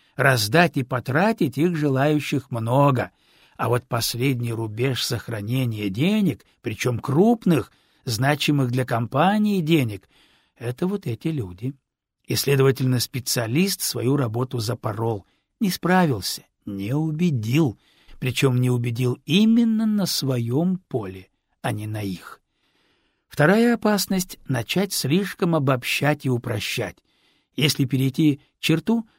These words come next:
то в результате вместо объяснения сути проблемы такой эксперт фактически предлагает: «Просто поверьте мне,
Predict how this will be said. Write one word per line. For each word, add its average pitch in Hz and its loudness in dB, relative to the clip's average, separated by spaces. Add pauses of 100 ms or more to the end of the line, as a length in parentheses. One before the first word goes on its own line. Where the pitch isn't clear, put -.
то 139 4
в 131 4
результате 156 2
вместо 160 0
объяснения 151 0
сути 160 -2
проблемы 151 0 (280)
такой 208 2
эксперт - 0
фактически - -2
предлагает: 127 2 (320)
«Просто 233 0
поверьте 160 0
мне, 110 0